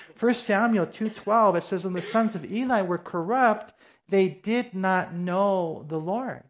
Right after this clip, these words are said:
And these were the guys that were sleeping with the women in, in church. Why? 'Cause they didn't know the Lord. These are the guys that were stealing from the offering. Why?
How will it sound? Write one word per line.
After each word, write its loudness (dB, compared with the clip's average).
And -4
these 0
were -6
the -4
guys 0
that -6
were -6
sleeping -8
with -6
the -6
women -8
in, -12
in -12
church. -10
Why? 0
'Cause -6
they -4
didn't -6
know -6
the -10
Lord. -10
These -2
are -8
the 0
guys 4
that -2
were -4
stealing -2
from -2
the -2
offering. -4
Why? -2